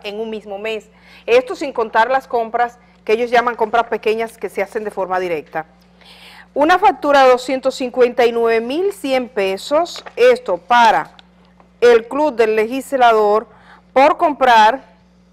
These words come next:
veintiún mil pesos en filetes, eh, cuatro mil en otra cosa, veintidós mil pesos.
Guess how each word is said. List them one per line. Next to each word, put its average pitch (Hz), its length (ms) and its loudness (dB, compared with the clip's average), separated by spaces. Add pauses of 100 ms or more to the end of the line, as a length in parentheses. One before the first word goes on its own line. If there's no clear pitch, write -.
(440)
veintiún 233 640 -2
mil 220 240 0
pesos 214 380 0
en 208 120 -6
filetes, 240 1000 0
eh, 214 100 -6
cuatro 208 340 0
mil 208 220 -4
en 214 300 -6
otra 220 320 -6
cosa, 233 240 -4
veintidós 214 580 -4
mil 220 220 -4
pesos. 214 520 -4